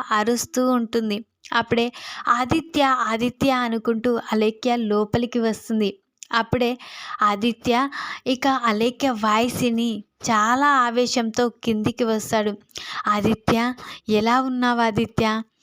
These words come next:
నీ కోసం నేను ఎంతగా ఎదురు చూశానో తెలుసా?" అని ఇక లేనిపోనివన్నీ ఇక నమ్మిస్తూ ఉంటుంది అలేఖ్య అయితే.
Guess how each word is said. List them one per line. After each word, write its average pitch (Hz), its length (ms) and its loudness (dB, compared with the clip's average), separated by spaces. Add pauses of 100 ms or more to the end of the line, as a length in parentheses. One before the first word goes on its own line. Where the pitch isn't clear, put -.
(300)
నీ 226 160 4
కోసం 226 460 0
నేను 240 240 0 (140)
ఎంతగా 220 520 2
ఎదురు 226 360 0
చూశానో 226 540 0
తెలుసా?" 214 460 0 (520)
అని 262 300 2
ఇక 254 200 -4 (140)
లేనిపోనివన్నీ 240 1040 0 (380)
ఇక 269 160 0 (100)
నమ్మిస్తూ 254 680 2
ఉంటుంది 254 480 2 (120)
అలేఖ్య 214 480 2
అయితే. 233 380 0